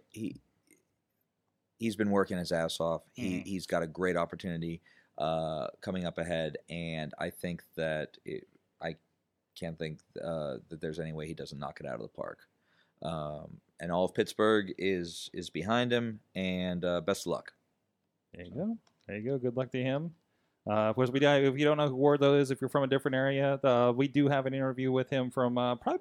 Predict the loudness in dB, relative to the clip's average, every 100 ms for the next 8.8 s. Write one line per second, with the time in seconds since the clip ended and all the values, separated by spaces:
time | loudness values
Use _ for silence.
0 | -2 0 2 2 4 4 4 2 0 2
1 | 4 2 0 -4 -4 0 -2 -2 -2 0
2 | 0 0 -2 -2 -2 2 2 2 0 0
3 | 0 0 -2 -6 _ _ _ -8 -2 2
4 | 2 0 -2 -2 -2 -2 0 0 -2 -2
5 | 2 2 0 -4 -2 -4 -4 -6 -4 -4
6 | -6 -6 -6 -8 _ -20 -20 _ -8 2
7 | 10 12 12 12 12 12 12 10 10 8
8 | 8 10 10 10 2 -2 -6 -6